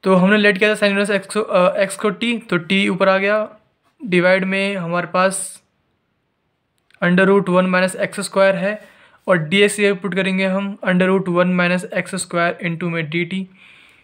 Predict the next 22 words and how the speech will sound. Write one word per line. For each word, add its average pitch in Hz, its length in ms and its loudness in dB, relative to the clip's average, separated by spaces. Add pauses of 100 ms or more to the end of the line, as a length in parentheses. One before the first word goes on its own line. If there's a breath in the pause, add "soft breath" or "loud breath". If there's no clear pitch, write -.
(140 soft breath)
ये 170 60 0
हो 170 80 0
गया 175 140 0
कैंसिल। 180 480 -2 (440 soft breath)
तो 175 60 -6
बचा 185 280 0
क्या 208 140 0
हमारे 170 220 -2
पास, 175 240 -6 (100)
integration 185 440 -4
of 180 140 -2 (240)
t 202 240 0 (260)
डी 180 260 0
टी। 208 240 -4 (720 soft breath)
Integration 214 420 0
of - 100 -12
t 226 100 -2
क्या 220 100 4
होता 208 120 2
है 208 60 4
हमारे 202 160 4
पास 202 360 0